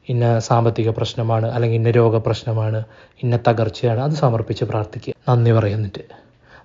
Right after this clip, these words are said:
അറിയപ്പെടാത്ത വിശുദ്ധരുടെ കൃത്യമായ ഓരോ മേഖലകൾക്കുള്ള മധ്യസ്ഥം കിട്ടും. അതാണ് പൊതു പ്രാർത്ഥന. ഇനി ഓരോ പ്രത്യേക മേഖല എടുത്ത് പ്രാർത്ഥിക്കാം. അതായത്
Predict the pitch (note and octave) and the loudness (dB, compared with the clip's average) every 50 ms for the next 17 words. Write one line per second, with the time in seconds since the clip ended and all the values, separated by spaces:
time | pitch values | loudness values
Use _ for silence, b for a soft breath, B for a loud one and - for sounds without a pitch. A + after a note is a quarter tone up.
0 | - D#3 C#3+ C3 A#2+ A2 - A#2+ A2+ A2+ A2 B2+ A#2 A#2+ - C#3 A#2 A#2 A#2 A2 | 2 4 4 6 4 4 4 4 2 4 2 2 0 0 0 0 0 0 2 2
1 | A2+ - - B2 - - D3+ C#3+ D3 C#3+ C#3 C3+ C3 C3 C3 C3 C3 C3 A#2+ A#2 | 0 0 0 -4 0 2 2 4 4 4 6 6 6 6 4 4 4 4 4 4
2 | B2 A#2 A#2 A#2+ A#2+ A2+ - C3+ C3 C3 B2+ A#2+ A#2 A2+ - - A2+ G#2+ A2 - | 4 4 4 2 2 2 4 4 4 4 4 2 0 -2 -4 -6 -8 -8 -8 -10
3 | - - _ _ - C3+ D3 C#3 C3+ C#3+ - D3 B2 B2+ A#2 B2+ B2 A2+ - - | -10 -18 _ _ 0 2 4 4 4 4 4 4 4 4 4 4 4 4 2 0
4 | G#2+ A2 B2 D#3 F3 E3+ E3+ F3+ F3 F3+ D#3+ - - - D#3+ D#3 E3+ E3+ E3+ D#3 | -4 0 2 2 4 6 4 6 6 4 2 4 4 6 6 6 6 6 4 2
5 | D#3 D3+ D3 D#3 F3 F3+ D#3+ B2 - B2+ C3 B2+ A2+ A#2 - A2 A2 A2+ - C#3 | 2 4 4 4 4 4 2 2 2 4 4 4 4 2 -2 -4 -4 -6 -6 -4
6 | C3 B2+ B2+ B2 B2 A2+ C#3+ F3+ - | 0 2 2 2 2 0 -2 -2 -4